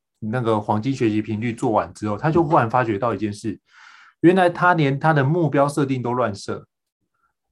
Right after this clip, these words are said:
原来他不知道怎么读书的频率跟程度都不知道，然后该怎么检讨考卷都不知道，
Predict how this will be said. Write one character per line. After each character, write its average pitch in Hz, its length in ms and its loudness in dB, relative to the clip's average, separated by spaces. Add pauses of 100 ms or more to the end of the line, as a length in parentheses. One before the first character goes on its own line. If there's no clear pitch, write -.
原 139 140 4
来 160 120 6
他 160 200 4
不 156 200 -4
知 160 80 0
道 160 100 4
怎 139 100 -2
么 113 80 -4
读 104 220 -4
书 135 240 -4
的 117 140 0
频 101 280 -10
率 117 140 -2
跟 110 180 0
程 - 220 -8
度 110 120 -8
都 156 120 2
不 165 80 2
知 160 140 2
道， 160 240 0 (340)
然 135 140 2
后 185 160 4
该 180 120 2
怎 147 160 -2
么 113 140 0
检 117 180 -4
讨 123 160 -2
考 - 160 -8
卷 107 160 -6
都 110 80 -2
不 170 120 -2
知 160 100 0
道， 151 240 0